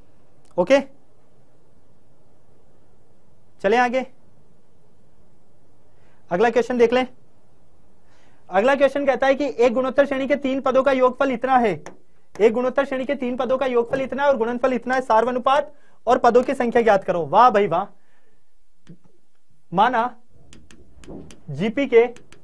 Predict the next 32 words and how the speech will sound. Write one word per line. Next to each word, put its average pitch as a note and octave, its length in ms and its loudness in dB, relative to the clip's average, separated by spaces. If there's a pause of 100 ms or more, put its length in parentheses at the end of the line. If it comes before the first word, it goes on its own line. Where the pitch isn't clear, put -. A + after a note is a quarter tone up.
(540)
प्रथम C#4 300 0
तीन C4 220 -2
पद, F3 240 0 (920)
प्रथम A3 380 0 (680)
तीन B3+ 340 -2 (380)
पद G#3 220 6 (320)
कितने C4 260 -2
हैं C#4 80 0
आपके C4 240 0
पास B3+ 260 2
में? C#4+ 120 -4 (340)
ए, A#3 300 8 (480)
एआर, A#3 480 6 (380)
एआर A#3 500 4
स्क्वायर G#3+ 360 0
हैं, D3 240 -8 (540)
ठीक A#3 180 2
है, C#4+ 100 8 (680)
पहली A3+ 240 10
बात E3+ 340 2
खत्म। E3+ 220 0 (920)
अब C#4 180 4
प्रश्न A#3+ 340 -4
के D4+ 60 2
अनुसार C#4 380 4
क्या C#4+ 120 2
बोला C#4 220 2
है? C#4+ 80 0 (220)
तीन C#4 180 -2
पदों C4+ 240 2
का C4+ 100 2
योगफल, G#3 420 2